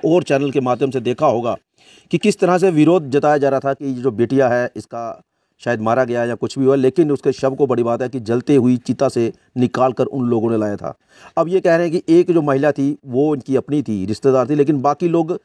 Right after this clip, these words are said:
किराए पर आए थे। आखिरकार ऐसी क्या ज़रूरत पड़ी कि लोगों को किराए पर लाना पड़ा? क्या ये सच है? हम इसकी पुष्टि नहीं कर रहे हैं, ये लोग बोल रहे हैं, लेकिन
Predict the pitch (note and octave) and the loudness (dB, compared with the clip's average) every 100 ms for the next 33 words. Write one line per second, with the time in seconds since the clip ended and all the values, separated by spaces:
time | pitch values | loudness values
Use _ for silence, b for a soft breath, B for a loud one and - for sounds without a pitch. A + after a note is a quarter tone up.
0 | _ _ F3 F3 F3+ F3+ E3+ D3+ C3+ G#2 | _ _ -4 0 0 0 2 0 -2 -8
1 | - _ _ _ _ - E3+ A3+ G#3+ A3+ | -10 _ _ _ _ -20 -6 -4 2 2
2 | - - _ F3+ A3+ A3+ G#3+ A3 G3 F#3+ | 2 -6 _ -12 -10 -6 2 2 2 0
3 | G3+ G#3 F#3+ E3 F3+ E3+ F3 E3 E3+ F#3 | 2 2 2 0 0 -2 -2 0 2 2
4 | F#3+ - D#3+ D#3+ E3 D#3 C#3 B2+ A2 G2 | 0 -2 -2 0 0 -2 -2 -2 -8 -12
5 | _ _ _ E3 E3+ F3+ E3+ F3+ - _ | _ _ _ -8 -6 -6 -2 -2 -2 _
6 | _ _ F3 G#3 A#3 G3+ A3 B3 A#3 A#3+ | _ _ -4 -2 -4 -2 -4 -2 -2 2
7 | A3 F#3+ B2 C3+ F3 F3+ D#3 D3 C3 G#2 | 2 2 0 0 2 2 0 0 0 -2
8 | B2+ D#3+ F#3+ | -2 0 0